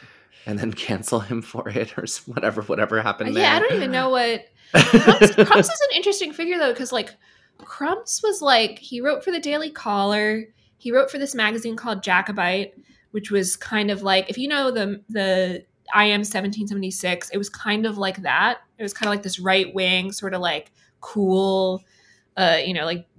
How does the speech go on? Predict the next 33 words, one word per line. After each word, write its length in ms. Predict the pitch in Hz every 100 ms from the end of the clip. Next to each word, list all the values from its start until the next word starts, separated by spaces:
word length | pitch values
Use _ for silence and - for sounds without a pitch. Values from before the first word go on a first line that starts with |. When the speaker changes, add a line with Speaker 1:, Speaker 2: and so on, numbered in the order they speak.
| 175 -
Speaker 3:
D 160 | 196
I 160 | 190 185
Y 460 | 175 175 185 185
magazine. 800 | 190 185 185 185 185 175 165 175 - _ _ _
They 80 | 208
published, 340 | 214 208 190
like, 140 | 190 185
Nick 280 | 185 180 165
Land, 380 | 156 160 170
I 80 | 170
think, 320 | 175 170 170
at 120 | 170 -
some 200 | 175 175
point. 400 | 170 165 156 180
You 80 |
know, 60 | 175
it's 120 | 202
just, 140 | 220 226
like, 120 | 220
a 40 |
very 300 | 214 208 196 - _
quirky 380 | - 208 202 196
little 420 | 180 175 180 190 _ _ _
project. 720 | _ 196 180 185 170 170 - - _ _ _ 196
Um, 220 | 185 180
and 100 | 196
then 60 |
he 80 | 226
was, 100 | 220
like, 120 | 190
the 120 | 190 -
incel 420 | 196 208 226 208
whisperer. 800 | 185 180 - 196 185 185 185 185